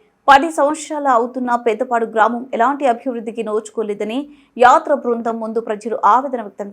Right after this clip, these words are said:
చేశారు. ఈ కార్యక్రమంలో పాల్గొన్న సిపిఎం పార్టీ న్యూ సిటీ కార్యదర్శి టి రాముడు మాట్లాడుతూ, కర్నూలు కార్పొరేషన్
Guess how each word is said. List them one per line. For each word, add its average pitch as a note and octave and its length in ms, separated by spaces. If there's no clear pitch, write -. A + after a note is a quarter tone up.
చేశారు. - 280
ఈ C4 40
కార్యక్రమంలో D#4 720
పాల్గొన్న A#3+ 480
సిపిఎం C#4+ 480
పార్టీ A#3 540
న్యూ C#4+ 240
సిటీ C#4 280
కార్యదర్శి A3 720
టి C4 140
రాముడు G#3 320
మాట్లాడుతూ, A#3+ 600
కర్నూలు F#4 380
కార్పొరేషన్ C4+ 920